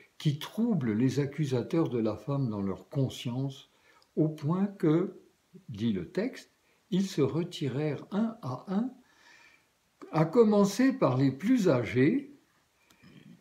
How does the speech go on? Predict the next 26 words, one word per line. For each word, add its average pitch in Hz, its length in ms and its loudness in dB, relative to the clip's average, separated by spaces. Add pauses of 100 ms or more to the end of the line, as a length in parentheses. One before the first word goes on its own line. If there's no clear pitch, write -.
(120)
et 185 180 8
jusqu'au 247 480 2
dernier. 135 640 2 (1080)
Autrement, 160 840 4 (160)
auraient-ils 156 680 4
lu 165 160 4
les 127 160 4
dix 131 220 -6
paroles 139 640 -4 (880)
de 117 140 -4
la 113 160 -2
loi 117 280 -2
de 104 160 -4
Dieu 143 500 -4 (460)
qui 131 160 -4
révélaient 110 540 0
leurs 110 260 -2
péchés, 220 560 -6 (1120)
les 135 140 4
rendant 127 600 2
ainsi 120 480 -4 (100)
aussi 127 400 -6
coupables 147 640 -4
que 131 120 -4
la 120 180 -2
femme ? 320 400 -4